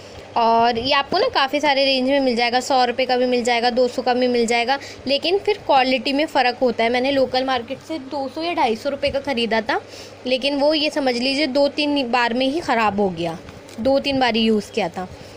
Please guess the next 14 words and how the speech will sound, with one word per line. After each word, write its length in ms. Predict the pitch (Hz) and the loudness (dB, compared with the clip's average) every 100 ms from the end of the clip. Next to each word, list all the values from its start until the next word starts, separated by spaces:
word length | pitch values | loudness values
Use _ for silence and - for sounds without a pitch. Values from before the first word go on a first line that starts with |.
| - - - - - 220 | -20 -20 -16 -10 -2 0
और 220 | 214 208 | 2 0
इसकी 480 | - - 233 - 302 | -4 -6 -6 -2 0
quality 640 | 311 269 262 262 311 370 - - | 4 4 4 2 0 -2 -4 -8
बहुत 460 | 208 240 240 254 254 | -2 2 2 2 0
अच्छी 260 | 262 - | 0 0
लगी 240 | 254 240 247 | 0 0 0
मुझे, 300 | 247 240 285 339 | 0 0 0 -2
काफ़ी 300 | - 226 - | -2 -2 0
अच्छी 260 | 247 - 262 | -2 -2 -4
quality 480 | 240 240 226 226 240 | 0 2 2 0 0
में 160 | 247 | 0
है 180 | 247 220 | 0 0
ये 180 | 226 349 - - - - - - - - - - - - - - - | 0 -2 -4 -12 -14 -12 -14 -14 -18 -18 -18 -18 -18 -18 -18 -18 -12
chopper, 480 | - 262 - 262 | -2 -2 0 -2